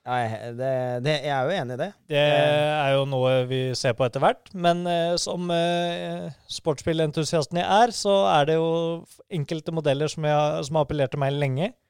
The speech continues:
Speaker 1: Mm.
Speaker 2: En ting jeg angrer veldig på når jeg kjøpte C sekstitre,
Speaker 1: Mm.
Speaker 2: for det var, eh, drømmebil og oppnåelig den gangen,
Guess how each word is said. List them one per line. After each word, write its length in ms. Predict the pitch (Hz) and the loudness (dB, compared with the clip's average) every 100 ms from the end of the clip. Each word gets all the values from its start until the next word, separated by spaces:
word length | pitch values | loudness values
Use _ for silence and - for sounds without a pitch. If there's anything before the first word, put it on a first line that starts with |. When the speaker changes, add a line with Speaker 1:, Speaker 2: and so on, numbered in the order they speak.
| - | -18
Speaker 1:
Mm. 180 | 120 139 _ _ _ | -16 -16 _ _ _
Speaker 2:
En 140 | 156 156 | -4 0
ting 160 | 151 | 0
jeg 100 | 160 | 0
angrer 360 | 160 143 139 147 156 | 0 0 0 -2 -2
veldig 420 | 165 135 110 113 | 0 0 -2 -4
på 200 | - 208 - _ 156 | -2 -4 -6 _ _
når 120 | 147 | -2
jeg 560 | 147 131 131 131 131 127 | 0 2 0 0 0 -2
kjøpte 500 | 123 135 - 127 120 | -2 -6 -4 -2 -2
C 140 | - 131 | 0 -2
sekstitre, 560 | - 127 - 127 156 220 _ | -2 -4 -6 -2 -2 -2 _
Speaker 1:
Mm. 200 | 135 120 - _ _ _ _ _ _ _ _ _ _ _ _ _ _ | -10 -10 -12 _ _ _ _ _ _ _ _ _ _ _ _ _ _
Speaker 2:
for 80 | 165 | 2
det 120 | 143 | 4
var, 280 | 135 123 127 | 6 6 6
eh, 460 | 127 127 127 127 123 | 4 4 2 0 0
drømmebil 540 | 135 123 117 131 131 | 0 0 -2 -2 0
og 440 | 127 127 127 123 | 0 0 0 -2
oppnåelig 260 | 135 117 120 | -2 -2 0
den 140 | 120 117 | -2 0
gangen, 340 | 120 175 | 0 -2